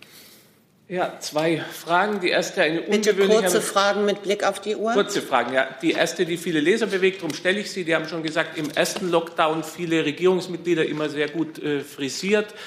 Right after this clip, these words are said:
Speaker 1: Gibt es da irgendwelche, äh, Sonderregelungen für Regierungsmitglieder mit dem Friseur? Und die zweite an Herrn Kautz, auch von den Lesern, die sagen, wir haben eine schlimme Pandemie und an Weihnachten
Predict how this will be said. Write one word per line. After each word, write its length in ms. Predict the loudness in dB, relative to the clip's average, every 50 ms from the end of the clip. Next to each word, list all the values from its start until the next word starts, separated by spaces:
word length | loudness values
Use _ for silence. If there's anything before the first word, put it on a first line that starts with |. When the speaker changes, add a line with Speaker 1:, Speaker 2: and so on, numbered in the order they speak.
| -18 -12 -6
Speaker 1:
Gibt 220 | -4 -4 -2 -2 -4
es 80 | -2
da 180 | 0 0 0 2
irgendwelche, 680 | 0 0 -2 -2 0 2 2 2 2 2 2 2 2 2
äh, 140 | 0 -2 -2
Sonderregelungen 1040 | 0 0 0 2 2 4 2 2 2 0 -2 -2 0 0 2 2 0 0 -2 -4 -6
für 220 | -6 -4 -4 -2 -2
Regierungsmitglieder 1200 | -4 -4 -4 -4 -4 -4 -6 -8 -10 -10 -10 -10 -8 -8 -6 -2 0 2 2 2 0 -2 -6 -8
mit 220 | -6 -6 -6 -6 -10 -16 -18 -8 -4
dem 160 | -2 -2 0
Friseur? 380 | 0 -2 -2 -2 -2 -2 0 0
Und 100 | 0 -2
die 80 | -4 -6
zweite 340 | -2 0 0 0 0 -2
an 100 | -6 -6
Herrn 140 | -6 -8 -8
Kautz, 340 | -4 -2 -2 -2 -2 -2 -4
auch 220 | -6 -6 -6 -6
von 160 | -6 -6 -6 -4
den 160 | -6 -6 -4
Lesern, 380 | -4 -4 -2 0 0 -2 -2 -4 -10 -14 -18 -18 -14 -10
die 60 | -4
sagen, 220 | -2 0 0 0
wir 120 | 0 0 0
haben 100 | 0 -2 -6 -10 -10 -6
eine 160 | -4 -4 -4
schlimme 320 | -4 -4 -2 -2 0 -2 -2
Pandemie 640 | 0 0 0 0 0 0 0 0 0 0 0 -2 -4 -8 -18 -18 -10 -4
und 260 | -2 -2 -2 -2 0
an 220 | 0 0 0 2
Weihnachten 640 | 2 2 2 2 0 -2 -2 -4 -6 -6 -4 -4 -4